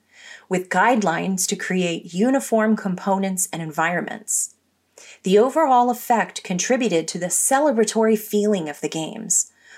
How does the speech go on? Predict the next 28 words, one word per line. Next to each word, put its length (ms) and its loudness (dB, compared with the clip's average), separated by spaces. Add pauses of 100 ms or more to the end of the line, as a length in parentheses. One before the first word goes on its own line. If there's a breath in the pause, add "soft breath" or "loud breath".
(120)
which 160 -2
was 140 0
a 60 2
welcome 540 4
change 500 0
from 180 -2
the 80 2
political 540 0
unrest 500 -2
and 120 -6
violence 760 -2 (440 loud breath)
of 140 0
the 60 -4
games 360 -6
of 120 -10
previous 520 0
years. 540 -6 (1120)
A 80 2
counterpoint 920 -2
to 160 -6
the 340 -6 (320 loud breath)
rational 640 2
and 220 -2
structured 540 0
approach 460 -4
to 100 -4
corporate 380 -2
identity 640 -2